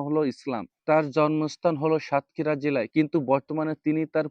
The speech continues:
পরিবারের সাথে ঢাকার মিরপুর দুই নম্বরে থাকেন। হিমির পরিবারে তার মা, বাবা, বড় ভাই, তিনি এবং তার ছোট একটা বোন রয়েছে। তিনি পেশায় একজন মডেল,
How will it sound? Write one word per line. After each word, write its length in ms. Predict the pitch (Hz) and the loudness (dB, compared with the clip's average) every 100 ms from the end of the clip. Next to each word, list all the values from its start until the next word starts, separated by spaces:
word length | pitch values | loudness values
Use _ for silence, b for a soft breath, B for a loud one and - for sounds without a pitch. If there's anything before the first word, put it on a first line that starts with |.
| - | -2
পরিবারের 480 | 139 139 147 147 - | 0 2 2 0 -4
সাথে 220 | 151 - 139 | -8 -6 -2
ঢাকার 360 | 139 139 160 147 | -2 0 -2 -2
মিরপুর 420 | 139 143 - 156 131 | -2 -4 -2 -2 -2
দুই 140 | 139 143 | -2 -2
নম্বরে 420 | 147 147 151 151 | -4 -2 -2 -2
থাকেন। 380 | - 131 123 95 _ _ _ _ _ | -4 -6 -6 -8 _ _ _ _ _
হিমির 280 | 151 170 147 | -2 0 -2
পরিবারে 460 | 143 143 143 147 143 - | 0 0 2 0 -2 2
তার 180 | 151 160 | 2 2
মা, 200 | 135 135 139 | -2 -2 2
বাবা, 320 | 147 139 147 | 2 4 4
বড় 260 | 135 131 143 135 | 4 0 0 -2
ভাই, 200 | 143 147 147 - _ _ _ _ | 2 2 0 -8 _ _ _ _
তিনি 220 | 139 156 160 - | 2 2 0 -2
এবং 240 | 135 151 151 | 0 0 -2
তার 120 | 151 143 | -4 -4
ছোট 200 | - 151 160 | -6 -4 -2
একটা 300 | 151 - 147 | -4 -2 -2
বোন 200 | 135 147 | -2 -2
রয়েছে। 380 | 143 147 - 107 - _ _ _ _ _ | 0 -2 -2 -10 -12 _ _ _ _ _
তিনি 180 | 143 156 | 0 0
পেশায় 420 | 147 143 - 156 | 0 -2 0 0
একজন 260 | 151 139 156 | 0 -2 -2
মডেল, 360 | 147 139 151 | -2 0 0